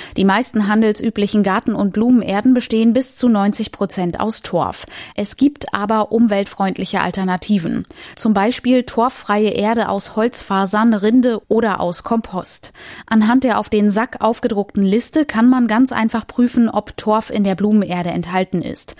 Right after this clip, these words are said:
Da sollte man sich aber nicht von Bezeichnungen wie torfarm oder torfreduziert täuschen lassen.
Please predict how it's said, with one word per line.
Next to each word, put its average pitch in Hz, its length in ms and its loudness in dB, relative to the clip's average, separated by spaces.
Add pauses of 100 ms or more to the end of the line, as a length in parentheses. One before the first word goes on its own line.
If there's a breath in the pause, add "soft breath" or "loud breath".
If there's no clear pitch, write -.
(280 loud breath)
Da 185 300 0
sollte 220 300 2
man 233 140 2
sich 226 180 0
aber 214 140 0
nicht 233 280 0
von 240 160 2
Bezeichnungen 214 800 0
wie 196 140 0
torfarm 214 840 0
oder 196 300 -2
torfreduziert 226 1080 -2
täuschen 220 420 0
lassen. 180 420 0